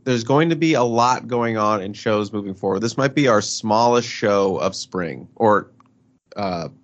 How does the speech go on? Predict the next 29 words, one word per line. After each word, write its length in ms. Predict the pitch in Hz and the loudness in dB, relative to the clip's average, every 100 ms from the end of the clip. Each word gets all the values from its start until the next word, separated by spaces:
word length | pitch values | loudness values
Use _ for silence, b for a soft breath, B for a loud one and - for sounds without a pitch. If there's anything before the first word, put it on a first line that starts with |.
| _ _ _ _ _ _ | _ _ _ _ _ _
uh, 260 | 104 92 87 65 - _ _ _ _ - | -4 -2 -4 -8 -18 _ _ _ _ -2
what's 220 | 123 - | -2 0
the 120 | 120 | 0
word 320 | 110 110 101 | 4 4 2
for 380 | - 98 95 90 b b b b | 0 0 0 -4 b b b b
shortest 460 | - - 202 139 - | -6 2 4 4 -2
show? 220 | 117 92 | -2 -2
That's 280 | 110 123 - | 0 0 -2
what 80 | 95 | -8
I 60 | |
meant. 260 | 90 85 - _ _ _ | -8 -8 -12 _ _ _
I 60 | 104 | -10
was 160 | 104 | -8
looking 180 | 127 143 | -8 -6
for 80 | 156 | -4
the 120 | 120 | 0
opposite 420 | 113 123 - 117 | 0 0 -4 -2
of 200 | 104 92 - | -2 -2 -10
longest, 560 | 101 90 110 131 139 98 | -4 -4 -2 -4 -6 -8
and 80 | |
I 80 | 90 | -8
couldn't 280 | 92 101 95 | -6 -8 -8
come 180 | 95 85 | -8 -10
up 100 | 78 | -10
with 160 | - | -14
it, 80 | - | -14
Gerard. 260 | - 76 82 | -14 -14 -12
I'm 80 | 85 | -14
sorry. 300 | 80 78 | -14 -16